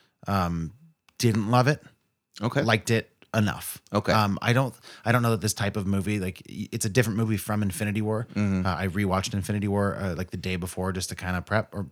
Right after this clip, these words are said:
Speaker 1: most of it.
Speaker 2: Yeah.
Speaker 1: Um, and, and I, I don't think this has that kind of rewatchability.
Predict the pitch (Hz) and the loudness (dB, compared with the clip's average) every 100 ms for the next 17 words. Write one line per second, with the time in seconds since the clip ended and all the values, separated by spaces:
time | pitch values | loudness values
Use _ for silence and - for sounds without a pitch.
0 | - 90 - 90 _ - - 78 - - | -4 -4 -4 -10 _ -8 0 0 0 0
1 | 113 98 110 - 123 123 123 117 85 - | 2 2 -4 0 0 2 2 0 -2 -8
2 | - - 113 123 135 117 110 95 98 101 | -14 -4 -2 2 2 2 -2 0 0 0
3 | 101 85 90 90 - 82 80 101 147 | 0 -2 -2 -2 -2 -4 -4 -4 -4